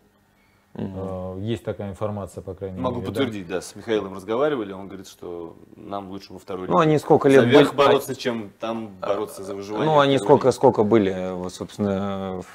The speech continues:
Speaker 1: в, э, в первом дивизионе, достаточно
Speaker 3: Лет
Speaker 1: длительно.
Speaker 3: семь-восемь,
Speaker 1: Да,
Speaker 3: наверное.
Speaker 1: много держались
Speaker 3: Да.
Speaker 1: и очень прилично. Так, мгм.
Speaker 2: Поэтому, э, поэтому не показа-, в некоторых играх они не показывали с-, своей игры, может быть, той, которую от них ждут. И,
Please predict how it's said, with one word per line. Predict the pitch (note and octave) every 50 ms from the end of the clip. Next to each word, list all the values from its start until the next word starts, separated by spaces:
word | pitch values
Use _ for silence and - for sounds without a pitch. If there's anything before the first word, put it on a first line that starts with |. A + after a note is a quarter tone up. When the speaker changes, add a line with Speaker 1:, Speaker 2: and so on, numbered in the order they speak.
| - - -
Speaker 1:
в, | A2 F#2+
э, | F#2+ G2 G2+ G2 G2 G2 G2 F#2+ G2 F#2+ F#2+ G2 F#2+ F#2+ F#2+ F#2+
в | - _
первом | - A2 G#2 G#2 G#2 F#2+
дивизионе, | G#2+ G2+ G#2 G2+ G2 A2 A#2 C3+ D3 C#3 A2 -
достаточно | - F#2 - - - - - - -
Speaker 3:
Лет | - - -
Speaker 1:
длительно. | - - -
Speaker 3:
семь-восемь, | A#2+ A#2+ A2+ G#2 G2 G2 G2 - - A2 A2
Speaker 1:
Да, | G#2+ A2+ A#2+ A2+
Speaker 3:
наверное. | G2+ G2+ A2+
Speaker 1:
много | C3 C3+ A#2+ F#2 G2 G2
держались | F#2+ G#2+ F#2+ A2+ B2 B2 A2+ G#2 F2+ - - -
Speaker 3:
Да. | G2+
Speaker 1:
и | G2+ G2 F#2+ G2
очень | G2 G2+ F#2+ - -
прилично. | - G2 G#2+ G#2+ G2 F#2 F2+ - - - - - - - _ -
Так, | G2+ G2+ F#2+ - - - -
мгм. | A2+ A2+ G#2 B2 C3+ D3 D3+ - _ _ _ -
Speaker 2:
Поэтому, | A#2+ A2+ A2+ A2 - - A2+ A2 A2 A2 G#2 F#2 G#2+ -
э, | - A2+ G#2+ G#2+ G#2+ G#2+ G#2 G#2 G2+ G2+ F2+ -
поэтому | A#2+ A2 G#2 - G#2+ A2
не | A#2 B2 A2+
показа-, | - A2 - - A2+ G#2+ A2+ A#2 -
в | - A2+ A2+ A2 A2 G#2 G#2
некоторых | A#2 A2+ G2+ F#2+ - - G2+ F#2+
играх | G#2 G2 G#2 F#2+ - -
они | G#2 G#2+ G#2+
не | G#2+ A2
показывали | G2 - G#2 - G#2+ G2+ F2 F#2 F#2 F#2 F#2+ F#2
с-, | - - - A#2+ - - - - -
своей | - A#2+ A2+ A2 G#2+ G#2+ G#2 A2 G#2+ - - - G#2 G#2+ - -
игры, | C3+ C#3 A#2 C3 C#3+ D#3+ D#3+
может | C3 A#2+ G#2 A2 G2
быть, | G2 F2+ -
той, | A#2+ A2
которую | - A2 G#2 - A2 G#2+ G#2 G#2 G2+ G2+ - A2
от | G#2+ G2
них | A2+ G#2+ F#2+ G2
ждут. | G2 F2 G#2 F#2 F2 - - -
И, | - G#2 G#2+ A2 A2 A2 A2 A2 A2 G#2+ G2+